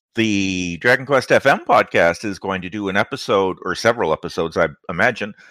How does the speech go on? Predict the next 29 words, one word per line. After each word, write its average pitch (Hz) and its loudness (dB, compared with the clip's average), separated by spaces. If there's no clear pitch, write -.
deep 185 -4
diving 185 4
into 101 -2
Dragon 107 2
Quest 110 0
seven, 113 0
and 113 -4
it'll 127 -4
be 127 -8
fun 330 0
to 214 -2
listen 196 -4
to 143 -10
those 120 2
episodes 131 -2
after 127 0
you've 175 -18
just 170 -8
finished 175 -8
playing 180 -6
the 180 -12
game, 202 -4
so 135 -4
you'll 131 -4
know 139 -2
what 147 -2
they're - -2
talking 143 2
about. 82 4